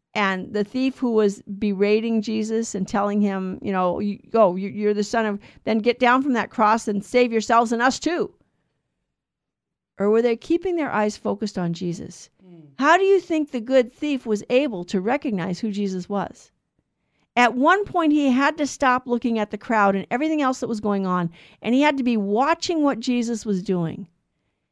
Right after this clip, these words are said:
Speaker 1: And he heard the Lord, he heard Jesus say, "Father, forgive them. They know not what they do." And he's looking around at this mess, and he's dying, and he, all this, it comes to him. Wait a minute.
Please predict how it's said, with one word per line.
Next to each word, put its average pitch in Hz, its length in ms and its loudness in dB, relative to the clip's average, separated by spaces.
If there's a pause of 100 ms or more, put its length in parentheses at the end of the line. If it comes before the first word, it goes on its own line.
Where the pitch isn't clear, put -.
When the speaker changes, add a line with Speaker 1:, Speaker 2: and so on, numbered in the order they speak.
(320)
Speaker 1:
And 214 140 0
he 220 100 6
heard 285 520 2
the 262 100 -2
Lord, 214 380 0
he 226 180 0
heard 262 300 -2
Jesus 233 340 -4
say, 190 200 -4
"Father, 254 680 -2
forgive 202 760 2
them. 180 380 -2 (340)
They 196 160 0
know 196 240 2
not 220 480 2
what 196 200 -4
they 180 160 -2
do." 175 480 -2 (360)
And 202 160 2
he's 330 240 4
looking 320 300 0
around 240 360 2
at - 120 -10
this 185 200 -4
mess, 190 680 0 (120)
and 185 140 0
he's 339 160 2
dying, 214 640 -2 (580)
and 214 140 2
he, 269 180 2
all 240 140 -2
this, 302 180 0
it 254 180 -10
comes 339 340 -6
to 330 180 0
him. 170 240 -6 (640)
Wait - 160 -4
a 330 40 4
minute. 202 480 0